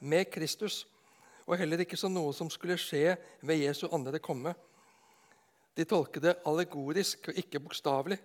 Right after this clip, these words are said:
kan vi si. Og det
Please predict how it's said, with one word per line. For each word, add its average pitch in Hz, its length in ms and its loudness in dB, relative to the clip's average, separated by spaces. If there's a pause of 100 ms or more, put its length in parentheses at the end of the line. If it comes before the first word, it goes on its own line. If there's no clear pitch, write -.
kan 131 140 -4
vi 131 120 -4
si. 110 40 -12 (3500)
Og - 80 6
det 208 120 6